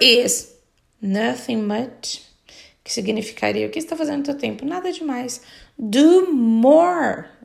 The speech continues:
ok? Only this, do more, faça mais, ok? Eu tenho uma professora excelente que eu sigo que ela fala, "Quem never?", né? Quem never disse que não ia aprender? Quem nunca? Gente, se apega aí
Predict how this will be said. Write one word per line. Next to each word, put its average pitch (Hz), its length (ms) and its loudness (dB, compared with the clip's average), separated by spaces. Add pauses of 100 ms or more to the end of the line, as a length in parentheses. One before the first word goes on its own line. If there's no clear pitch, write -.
ok? 285 560 -4 (180)
Only 427 460 4
this, 349 280 2
do 349 540 4 (300)
more, 311 560 2
faça 330 600 -4 (420)
mais, 285 760 2
ok? 311 460 0 (220)
Eu - 100 -6
tenho 339 180 -2
uma 349 80 -4
professora 311 380 -4
excelente 302 420 -4
que - 80 -6
eu 269 80 -2
sigo 349 280 -6
que - 80 -6
ela 320 120 0
fala, 302 260 -6
"Quem 403 220 -6
never?", 220 520 -6 (680)
né? 294 320 -4 (260)
Quem 370 180 -6
never 240 480 -2
disse 226 300 -8
que - 100 -14
não 226 80 -6
ia 226 100 -4
aprender? 214 840 -8
Quem 427 260 -2
nunca? 370 580 -2 (320)
Gente, 320 340 -6
se - 140 -6
apega 302 480 -4
aí 285 400 -4